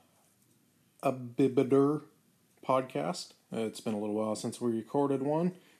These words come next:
Uh, today we're covering the entire last season, basically. Uh, I don't remember which year this is or which Super Bowl we're playing, but, uh, we'll cover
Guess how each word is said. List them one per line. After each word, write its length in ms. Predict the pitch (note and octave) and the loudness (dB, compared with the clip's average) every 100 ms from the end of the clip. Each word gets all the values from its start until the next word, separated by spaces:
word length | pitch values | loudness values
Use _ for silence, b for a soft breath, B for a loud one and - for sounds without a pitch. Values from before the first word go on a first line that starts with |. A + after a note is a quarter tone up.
| B - | B -6
Uh, 160 | A#2 A#2 | -4 -2
today 340 | C3+ C#3 C#3+ | 0 2 2
we're 160 | C#3+ C3 | 2 0
covering 760 | - C3 C#3 C#3 C#3 C#3 B2 | -2 0 2 2 2 2 0
the 360 | A2+ A2 A2 A2+ | 0 0 0 0
entire 480 | A#2 - C3 C3+ A#2+ | -2 -2 0 2 2
last 320 | B2 A#2 - | 0 -4 -8
season, 460 | - C#3 A#2+ G#2+ | -2 0 0 0
basically. 640 | G#2+ A#2 A#2 G2+ G#2+ A2+ A2+ B B B B B B - | 0 -2 -2 -6 -2 -4 -4 B B B B B B -8
Uh, 1040 | A2+ G#2+ G2+ G2 G2 G2+ G2 F#2+ F#2+ F#2+ | -4 -2 -2 -4 -6 -8 -8 -8 -8 -8
I 80 | F#2+ F#2+ | -8 -8
don't 120 | F#2+ | -6
remember 340 | G2 G2 G2 | -6 -4 -6
which 560 | G2 G#2 - - - - _ _ - | -4 -6 -6 -8 -8 -12 _ _ -10
year 400 | B2 A2+ A2+ G#2+ | 0 2 2 2
this 240 | G#2+ G2+ | -2 -2
is 300 | A2+ G#2 G#2 | -2 -2 -4
or 80 | G2+ | -6
which 340 | G2+ G2+ - - | -6 -8 -8 -4
Super 260 | C3+ B2 | -2 -2
Bowl 180 | A#2 A2+ | -2 0
we're 120 | A2 | -2
playing, 460 | G#2+ A#2+ A2+ A2 A2 | -2 -2 -2 -2 -2
but, 200 | G#2 - B B B B B - | -4 -6 B B B B B -8
uh, 220 | A2+ G#2+ | -4 -2
we'll 100 | A2 | -2
cover 520 | G#2+ B2+ A#2 A2+ A2 | 0 0 0 0 -2